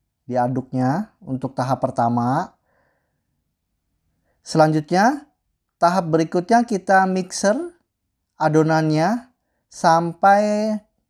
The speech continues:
didapatkan tekstur yang halus dan lembut ya.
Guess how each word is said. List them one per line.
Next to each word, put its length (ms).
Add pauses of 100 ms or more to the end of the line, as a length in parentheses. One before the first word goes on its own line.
(240)
didapatkan 1120
tekstur 560
yang 320
halus 480
dan 240
lembut 320
ya. 320